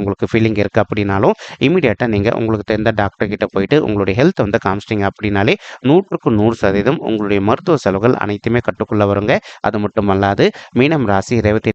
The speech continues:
நண்பர்கள் நீங்க எந்த வயதில் இருக்கவங்களா இருந்தாலும் சரி, முடிஞ்ச வரைக்கும் எல்லா நாளும் வந்து காலையில half an hour வந்து எக்ஸர்சைஸ் செய்வதோ அல்லது வாக்கிங் செய்வதோ, மேலும் அது கூடயே வந்து டயட் கண்ட்ரோலா இருந்தீங்க அப்படின்னாலே நூற்றுக்கு நூறு சதவீதம் உங்களுடைய ஹெல்த்தை பொறுத்த வரைக்கும் நீங்க கவலைப்பட வேண்டிய அவசியம்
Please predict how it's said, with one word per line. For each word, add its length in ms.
நண்பர்கள் 420
நீங்க 180
எந்த 180
வயதில் 400
இருக்கவங்களா 420
இருந்தாலும் 260
சரி, 140
முடிஞ்ச 300
வரைக்கும் 300
எல்லா 240
நாளும் 200
வந்து 220
காலையில 280
half 140
an 80
hour 180
வந்து 220
எக்ஸர்சைஸ் 460
செய்வதோ 380
அல்லது 220
வாக்கிங் 380
செய்வதோ, 340
மேலும் 320
அது 160
கூடயே 240
வந்து 160
டயட் 260
கண்ட்ரோலா 480
இருந்தீங்க 300
அப்படின்னாலே 440
நூற்றுக்கு 420
நூறு 180
சதவீதம் 380
உங்களுடைய 320
ஹெல்த்தை 320
பொறுத்த 220
வரைக்கும் 300
நீங்க 160
கவலைப்பட 360
வேண்டிய 200
அவசியம் 340